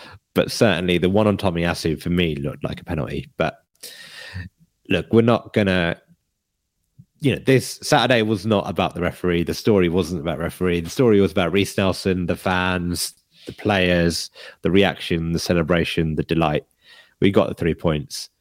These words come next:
and we move on. Um, quick question from Aravind again. Aravind, thank you for your questions. Um,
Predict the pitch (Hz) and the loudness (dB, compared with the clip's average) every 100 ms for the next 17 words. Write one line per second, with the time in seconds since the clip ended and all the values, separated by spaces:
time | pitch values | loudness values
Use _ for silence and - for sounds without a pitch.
0 | _ _ _ _ _ _ _ 104 85 73 | _ _ _ _ _ _ _ -4 -4 -4
1 | 76 76 71 - _ _ _ _ _ _ | -6 -6 -8 -16 _ _ _ _ _ _
2 | - 82 76 73 73 82 - _ _ _ | -6 -4 -2 -4 -4 -8 -16 _ _ _
3 | _ _ _ _ _ _ _ _ _ _ | _ _ _ _ _ _ _ _ _ _
4 | - 95 87 87 87 - - - 139 - | -2 -2 0 -2 -4 -6 -2 2 2 2
5 | 127 123 107 104 - 101 101 95 87 80 | 0 0 0 -2 -2 2 2 2 0 -2
6 | 87 98 95 107 98 - 107 92 98 90 | 0 0 2 0 0 0 -2 0 -4 0
7 | 90 85 85 - 104 - 80 95 113 - | 2 2 2 0 -2 -2 -2 -2 -4 -2
8 | 113 107 | 0 -2